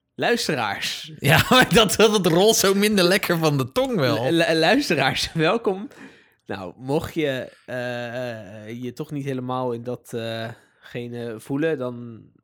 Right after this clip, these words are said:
Speaker 1: en, en je hebt een suggestie, stuur het naar, eh, nederlandsnerds at gmail punt com.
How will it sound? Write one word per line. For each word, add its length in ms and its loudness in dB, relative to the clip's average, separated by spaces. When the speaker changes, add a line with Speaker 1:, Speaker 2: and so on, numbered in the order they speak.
Speaker 1:
en, 320 -14
en 160 -12
je 80 -8
hebt 220 -12
een 160 -14
suggestie, 640 -12
stuur 340 -6
het 140 -18
naar, 280 -10
eh, 160 -12
nederlandsnerds 760 -10
at 140 -14
gmail 360 -6
punt 240 -14
com. 220 -10